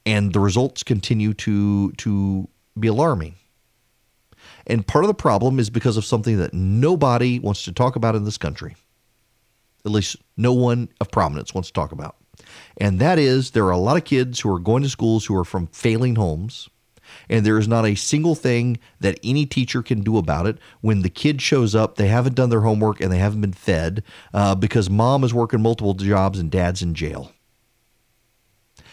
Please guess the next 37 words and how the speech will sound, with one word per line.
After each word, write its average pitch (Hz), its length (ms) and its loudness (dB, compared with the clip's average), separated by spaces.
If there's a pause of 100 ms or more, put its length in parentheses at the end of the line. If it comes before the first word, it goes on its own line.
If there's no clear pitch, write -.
(160)
And 123 100 0
until 120 260 2
we're 135 160 2
willing 139 420 2
to 117 60 -2
talk 120 240 0
about 110 220 2
the - 60 -6
failing 113 400 0
homes 117 340 2
and 104 100 0
the 95 60 -2
failing 113 320 0
communities 117 520 0
and, 104 140 -2
and, 104 240 -2
and 104 320 -2
the, 98 120 -2 (120)
the, 113 260 0
the 107 200 -4
failing 120 540 0
families, 127 720 -2 (1500)
we 139 100 2
can 135 240 2
lament 160 280 4
all 165 180 4
we 156 100 4
want, 165 280 2
the 117 60 -4
failing 135 400 2
schools, 175 380 0
but, 120 300 0
but 131 140 2
here's 170 240 2
the 165 100 2
other 135 160 2
thing. 131 400 0